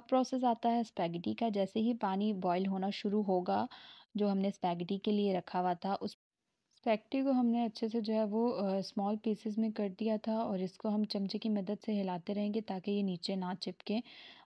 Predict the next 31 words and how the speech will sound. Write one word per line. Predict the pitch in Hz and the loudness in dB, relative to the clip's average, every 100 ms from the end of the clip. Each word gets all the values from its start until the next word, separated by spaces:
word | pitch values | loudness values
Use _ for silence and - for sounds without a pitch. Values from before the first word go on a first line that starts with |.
| - | -4
आपने | 202 - 208 | -2 0 0
भी | 208 | 0
इसी | 196 196 | -2 -2
तरह | 196 196 | -2 0
इसको | 196 - 196 | -2 -4 -4
मिक्स | 190 190 - | -2 -4 -6
करते | 196 175 196 | -6 -4 -2
रहना | 185 180 180 | 0 -2 -2
है। | 196 | -2
नमक | 202 185 185 208 214 | 0 -2 -2 -2 -2
और | 214 | -4
ऑयल | 202 190 190 | -2 0 0
मैंने | 196 | 0
इसीलिए | 196 - 233 220 | -2 0 2 2
ऐड | 185 175 | 0 -2
किया | - 180 | -6 -4
था | 208 | -4
ताकि | 208 190 - | -6 -6 -4
ये | 196 | -4
अच्छे | - 196 - 214 | -4 -8 -6 -4
से | - 226 - - - - - | -2 -4 -6 -20 -20 -12 -6
इस | 214 - | -4 0
तरह | 202 185 | 2 2
अलग-अलग | 185 185 185 185 175 | 2 2 2 0 0
हो | - 170 | -4 -4
जाएँ। | 160 165 | -4 -4
बाकी | 185 175 - 220 | -4 -4 -4 -2
जब | 214 208 | -2 0
आप | 196 190 | -2 -2
इसको | 202 - | -6 -4
छानेंगे | 214 196 185 202 226 226 | -4 -2 -2 0 0 0